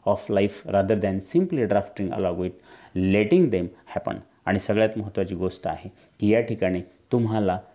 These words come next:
मार्ग शोधावा लागेल, तुम्हाला एक स्टिअर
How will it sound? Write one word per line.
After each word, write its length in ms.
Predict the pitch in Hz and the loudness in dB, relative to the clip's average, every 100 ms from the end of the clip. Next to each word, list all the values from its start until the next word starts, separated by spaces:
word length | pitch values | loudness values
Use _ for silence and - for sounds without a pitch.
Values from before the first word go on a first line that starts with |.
| _ | _
मार्ग 400 | 90 90 101 104 107 | -6 0 2 2 0
शोधावा 500 | - 85 80 80 73 | -2 -8 -8 -10 -8
लागेल, 340 | - - 60 - _ _ _ _ - | -10 -10 -12 -16 _ _ _ _ -2
तुम्हाला 360 | 113 107 95 87 - _ _ | 0 2 0 -4 -12 _ _
एक 320 | - 110 - - | -4 -4 -6 -16
स्टिअर 460 | - 127 127 117 | -8 2 4 4